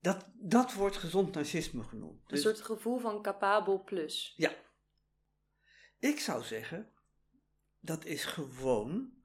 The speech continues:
Speaker 1: een, een ze-, zeer hoge zelfwaardering. Misschien zelfwaardering plus.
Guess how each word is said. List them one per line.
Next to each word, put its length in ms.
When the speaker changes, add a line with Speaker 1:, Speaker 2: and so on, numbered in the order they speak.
Speaker 1:
een, 180
een 580
ze-, 440
zeer 300
hoge 400
zelfwaardering. 920
Misschien 340
zelfwaardering 800
plus. 560